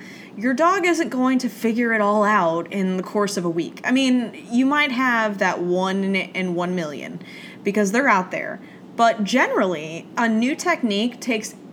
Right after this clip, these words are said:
especially a series of new techniques, like basic obedience, where your dog has never been ha-, in a position to learn basic obedience,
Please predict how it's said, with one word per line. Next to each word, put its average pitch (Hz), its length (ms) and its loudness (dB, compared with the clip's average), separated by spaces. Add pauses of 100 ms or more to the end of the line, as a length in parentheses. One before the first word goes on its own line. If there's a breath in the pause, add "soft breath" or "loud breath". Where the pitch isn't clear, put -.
(180)
especially 359 580 2
a 214 60 4
series 311 600 2
of 285 140 -4
new 302 140 -4
techniques, 302 500 -4
like 175 200 -2
basic 220 300 -2
obedience, 208 560 -4
where 185 100 -4
your 170 100 0
dog 170 240 -2
has 175 140 -8
never 170 220 -4
been 170 260 -2
ha-, 180 200 0 (340)
in - 180 -6
a 190 60 0
position 185 500 -2
to 170 120 -4
learn 170 640 -2 (360 loud breath)
basic 233 280 0
obedience, 247 680 0